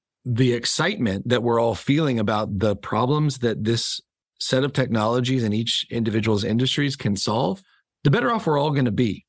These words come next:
This is one of those times in life where we all have to be involved to drive the landing place or the stepping stone or milestones of the adoption of these technologies.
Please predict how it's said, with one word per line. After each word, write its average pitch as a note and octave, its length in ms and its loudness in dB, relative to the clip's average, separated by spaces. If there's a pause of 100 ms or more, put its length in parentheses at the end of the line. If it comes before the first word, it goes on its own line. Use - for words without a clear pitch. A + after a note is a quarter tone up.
This F3+ 200 0
is A3 100 0
one G3+ 140 2
of F#3+ 80 0
those D#3 340 0
times D#3+ 460 0
in C3+ 80 0
life C3+ 340 -2
where A#2+ 100 0
we A2+ 180 -2
all D3 340 0
have C3+ 260 0
to C3 80 2
be A2 220 2
involved G#2+ 680 0
to B2+ 120 -2
drive A#2 560 0
the A2 280 0 (240)
landing C3+ 560 2
place D3+ 440 0
or B2+ 60 0
the A2 320 -2
stepping D#3 460 0
stone E3 220 2
or C#3 60 0
milestones D3+ 760 0 (120)
of C3 180 2
the A2+ 120 4
adoption A2 440 0
of A2 60 -2
these A2 180 0
technologies. C3 720 -2